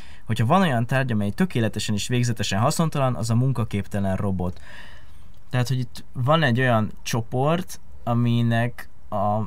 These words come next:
mentális képességei azok igazából egy bizonyos ponton már könnyedén meghaladják az emberét, vagy, hát nem is mentális, de mondjuk ilyen számítókapacitás tekintetében, és mégis az egyetlen tényező, ami alapján ők hasznosnak, még ha nem is tagnak, a társadalom tagjának, de hasznosnak minősülnek-e,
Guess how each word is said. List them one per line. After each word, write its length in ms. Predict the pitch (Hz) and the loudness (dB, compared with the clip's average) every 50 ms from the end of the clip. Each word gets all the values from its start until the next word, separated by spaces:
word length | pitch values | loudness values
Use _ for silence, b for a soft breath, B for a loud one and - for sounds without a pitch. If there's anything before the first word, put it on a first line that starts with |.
| - - - - - - - | -4 -6 -8 -8 -8 -8 -8
mentális 500 | - 85 78 82 98 104 107 123 120 - | -8 -6 -6 -4 -2 2 2 2 2 0
képességei 600 | - - 104 - 117 113 - - 120 117 123 120 | -2 -2 -2 -2 -2 -2 -2 -2 -2 0 0 0
azok 240 | 113 110 120 113 107 | 0 0 0 0 0
igazából 540 | 120 117 113 117 113 110 110 113 110 110 - - | 0 0 2 2 2 2 2 2 2 0 0 -2
egy 140 | - - 110 | -2 -2 0
bizonyos 320 | 120 127 123 123 110 110 | 2 2 2 2 0 0
ponton 320 | - 123 120 113 113 - 117 | 0 0 0 0 0 2 2
már 140 | 110 113 113 | 2 0 0
könnyedén 380 | - 156 147 139 123 107 104 101 | 0 0 2 2 2 2 2 2
meghaladják 600 | 101 98 110 - - 123 110 101 101 101 101 101 | 2 0 0 0 0 0 0 0 0 0 0 -2
az 100 | 107 95 | -2 -2
emberét, 600 | 98 92 104 110 127 143 151 160 175 185 180 - - - - - - - - - - - - - - - - - - - - | 0 0 2 2 2 0 0 0 0 0 -2 -6 -8 -8 -8 -8 -8 -8 -8 -8 -8 -8 -10 -10 -10 -10 -10 -10 -10 -8 -4
vagy, 420 | 127 113 107 104 101 95 - - - - - | -2 0 0 0 0 -2 -4 -6 -8 -8 -6
hát 100 | - 113 | -4 -2
nem 120 | 113 123 113 | 0 0 0
is 140 | 104 - - | 0 0 0
mentális, 540 | 110 110 113 113 110 107 101 101 104 110 | 0 0 0 2 2 0 0 2 0 0
de 100 | 107 107 | 0 -2
mondjuk 240 | 95 92 90 80 - | -2 -2 -2 -4 -4
ilyen 120 | 80 78 90 | -4 -4 -2
számítókapacitás 920 | - - 117 110 98 90 - 92 - - 120 - 117 - - - - 120 | 2 2 4 4 2 0 -2 -2 -4 -4 -4 -4 -4 -6 -6 -8 -8 -6
tekintetében, 800 | - - 127 - 180 170 160 156 - 139 123 120 143 156 170 170 B B B B B B B - | -4 -4 -2 0 -2 0 0 0 -2 0 0 2 2 2 2 0 B B B B B B B -2
és 200 | - 123 - - | 0 2 4 4
mégis 280 | 151 151 139 123 123 | 4 4 2 2 2
az 80 | 120 110 | 0 0
egyetlen 540 | 85 135 147 139 131 - 123 117 110 110 107 | 0 2 2 2 2 2 2 2 2 2 2
tényező, 400 | - 131 120 113 107 113 120 110 | 2 2 2 2 2 2 2 2
ami 160 | 104 110 110 | 2 2 2
alapján 360 | 110 113 104 - 113 104 101 | 2 0 0 0 0 0 2
ők 160 | 101 104 104 | 0 0 -2
hasznosnak, 800 | - - 123 113 - 120 113 110 - - 110 101 107 - - - - - - - - - - - - - | 0 -2 -2 0 0 0 -2 -2 -2 -2 0 0 0 -2 -6 -8 -8 -8 -8 -8 -8 -8 -8 -8 -8 -4
még 160 | 113 107 110 | -4 -2 0
ha 60 | 127 | 0
nem 120 | 127 127 123 | 2 2 2
is 160 | 117 - - | 0 0 2
tagnak, 420 | - 139 131 127 123 117 107 - - | 2 2 4 4 4 2 2 0 -4
a 160 | - - 117 | -4 -4 -2
társadalom 340 | 117 139 127 120 - 110 107 | 0 0 2 2 2 0 2
tagjának, 340 | - 117 120 127 113 110 110 | 2 2 4 4 4 4 2
de 80 | 98 | 2
hasznosnak 500 | 98 - 131 135 - - 123 117 - 110 | 0 0 0 0 2 0 0 0 2 2
minősülnek-e, 600 | 123 139 135 123 117 - 110 107 107 - 151 151 | 2 4 4 2 2 2 2 2 2 4 2 2